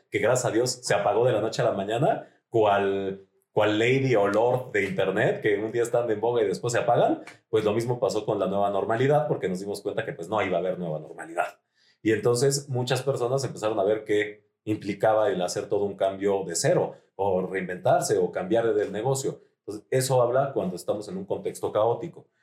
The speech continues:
Luego, en otro, eh, hay, puede que también te enfrentes a un contexto más simple, es decir, que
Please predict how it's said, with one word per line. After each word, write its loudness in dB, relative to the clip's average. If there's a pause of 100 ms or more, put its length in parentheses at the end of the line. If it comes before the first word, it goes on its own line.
(140)
Luego, 4
en 4
otro, 2
eh, 2 (120)
hay, 0
puede 2
que -4
también -2
te 0
enfrentes -6
a -2
un -4
contexto 0
más 0
simple, 0 (300)
es 2
decir, 0
que 0